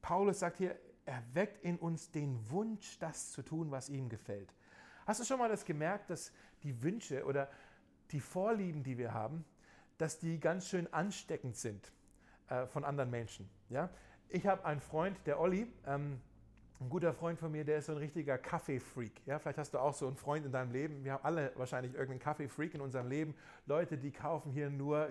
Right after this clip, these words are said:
ganz teure Kaffeebohnen und zu Hause haben die Equipment, das kennt man gar nicht aus normalen Cafés. Äh, der Olli, wenn man bei ihm zu Hause ist und der sagt, „Soll ich dir einen Kaffee machen?“, äh, dann musst du unbedingt auch ein bisschen Zeit mitbringen, weil das dauert auch mindestens eine Dreiviertelstunde, bis er alles genau abgewogen und abgemessen und das, die Wassertemperatur und alles. Also der zelebriert und feiert das richtig,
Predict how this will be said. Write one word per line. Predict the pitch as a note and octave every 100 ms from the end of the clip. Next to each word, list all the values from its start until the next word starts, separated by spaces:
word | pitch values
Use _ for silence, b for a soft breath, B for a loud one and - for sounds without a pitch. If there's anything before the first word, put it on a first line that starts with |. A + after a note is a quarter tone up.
| B2
ganz | D3 D3 - -
teure | C#3 D3 C#3+ C#3+
Kaffeebohnen | - D3 C#3+ A#2+ C3 C#3+ C#3+
und | C#3
zu | - B2+
Hause | B2+ C#3+ C3 C3
haben | C3+
die | C3+
Equipment, | C#3 C#3 D3 C#3+ B2+
das | B2 A#2+ -
kennt | D3+
man | D#3 C3
gar | B2 C3+
nicht | B2+ - B B B
aus | - B2+
normalen | C3+ B2+ C3 C3
Cafés. | B2+ C3 - D3 D3+ - B B B -
Äh, | C3+ C3
der | C3+ D#3+
Olli, | F3 F3+ E3+
wenn | D#3
man | D3+
bei | C#3+
ihm | D3
zu | D3
Hause | C#3 F3+ F3
ist | D3+
und | D#3
der | C#3+
sagt, | E3
„Soll | -
ich | G3
dir | F#3+
einen | E3+
Kaffee | A#3 F3
machen?“, | C3+ C3+ D3 E3+ B B B -
äh, | C3 C3+ C3+
dann | C#3+ D3 D3 E3
musst | E3 F#3
du | F3+
unbedingt | F3+ G3 F3+ E3+
auch | D3
ein |
bisschen | D3 C#3+
Zeit | - F3 F#3
mitbringen, | C#3 - C#3+ C#3+
weil | C3+
das | C3 -
dauert | D#3 D3
auch | A#2+
mindestens | C3+ D3 - B2+
eine | D3
Dreiviertelstunde, | - - E3+ D#3+ C#3 - E3 B2+
bis | A2+ C3+
er | D3 -
alles | D3 C#3+ -
genau | C#3+ C#3 C#3
abgewogen | C#3 D3+ - C#3 B2 D3 C#3+ C#3
und |
abgemessen | - C#3 D3 C3+ C3+ C3+
und | B2
das, | B2
die | B2+ D3
Wassertemperatur | D3 D3 C#3 C#3+ C3+ C3+ - C#3+
und |
alles. | - C#3 C3+
Also | C3+ C3+
der | D3+ C#3
zelebriert | E3+ D#3 D#3 G3 A3
und | F3
feiert | - E3 F3+ D3+
das | D3+
richtig, | E3 D#3 B2+